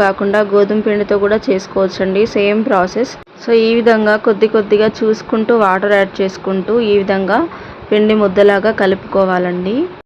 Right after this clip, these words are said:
So, ఈలోపు ఒక చిన్న రిక్వెస్ట్ అండి. So, నా వీడియో ఫస్ట్ టైమ్ చూసే వాళ్ళైతే ఈ వీడియో నచ్చితే వెంటనే సబ్స్క్రైబ్ చేసుకోండి. So, నా నోటిఫికేషన్స్ అన్నీ మీకు త్వరగా వస్తాయి. So,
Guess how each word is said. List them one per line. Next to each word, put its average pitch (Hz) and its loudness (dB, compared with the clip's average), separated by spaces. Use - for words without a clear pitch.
So, - -16
ఈలోపు 208 -4
ఒక 214 -2
చిన్న 208 -2
రిక్వెస్ట్ 202 -2
అండి. 190 0
So, 240 0
నా 190 4
వీడియో 202 2
ఫస్ట్ 196 -4
టైమ్ 220 2
చూసే 202 -2
వాళ్ళైతే 190 0
ఈ 208 2
వీడియో 214 4
నచ్చితే 202 -4
వెంటనే 202 0
సబ్స్క్రైబ్ 196 -2
చేసుకోండి. 185 -2
So, 226 -2
నా 196 0
నోటిఫికేషన్స్ 208 -2
అన్నీ 196 0
మీకు 214 -4
త్వరగా 196 2
వస్తాయి. 180 -2
So, 226 -6